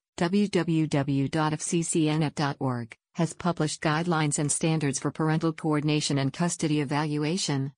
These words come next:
currently dated May two thousand five. These guidelines were reviewed and accepted as national standards by most of the states that allow parenting coordinators. According to the guidelines, P Cs should make only minor adjustments to parenting time schedules,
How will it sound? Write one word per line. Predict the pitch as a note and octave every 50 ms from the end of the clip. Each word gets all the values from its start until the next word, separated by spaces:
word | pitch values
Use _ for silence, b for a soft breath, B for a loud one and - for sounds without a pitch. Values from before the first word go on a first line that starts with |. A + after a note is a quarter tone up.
| _ _ -
currently | - A3+ A3 G3+ F#3+ - E3+ D#3
dated | - D#3+ D#3 D#3 D#3+ D#3 -
May | D3+ D3 D#3+ D#3
two | - - F3+ F3
thousand | F3 - E3 D#3+ D#3 - D3 D3 C#3
five. | - D#3 B2 B2 A#2+ B2+ - - _ _ _ _ _ _ _ -
These | - F#3+ F#3+ F3 -
guidelines | - D#3+ D#3+ E3+ F3 E3 D3 C3 C3 C3+ C3+ -
were | - D3+ D3+
reviewed | D3+ D3+ D3+ C#3+ D#3+ D#3+ D3+ C#3
and | C#3+ C#3+
accepted | D3+ - - - F3 E3+ - - - D3
as | C#3 C3 -
national | D3 D3 D#3 E3 - - E3+ E3 D#3
standards | - - - D#3 D#3 D3+ D3 C3+ C3 C3 -
by | - D3 C#3
most | C#3+ D3+ D#3+ E3 - - -
of | D3
the | C#3+ C#3
states | - - - E3 D#3 C#3+ - - -
that | D3+ C#3+
allow | C#3+ C#3+ D3 D3 D#3+ E3
parenting | - - F3 E3 D#3 D3 C3+ C#3 C#3+ C#3
coordinators. | - F3 D#3 D3 C#3 C3+ C3+ C3 B2+ A#2+ B2+ B2+ B2+ C3 - - _ _ _ _ _ _ _ -
According | F#3 F3 - - G3+ G#3 A3+ A3
to | G3+ -
the | D3+ E3
guidelines, | - - C#3+ D3 D#3 D#3+ - C#3 C3 C3 C3 C3 C3 C3 - - - _ _ -
P | - G3+ G3 F#3
Cs | - - - F3+ F#3 -
should | - F3 D3+ D3
make | D3+ D3 C#3+ -
only | D#3 D#3+ D#3+ D#3+
minor | D#3 D3+ C#3+ D3 D#3+ E3+ D3+
adjustments | C#3+ C3+ - D3+ D3 - - - C3+ C3 C#3 - -
to | D#3+ C#3+
parenting | - E3+ E3+ D#3 C#3+ C#3+ D#3+ D#3 C#3+
time | - D#3 E3 D#3 D#3
schedules, | D3+ - - E3+ D3 C3+ - C#3+ B2+ C3 B2+ C3+ C#3+ - -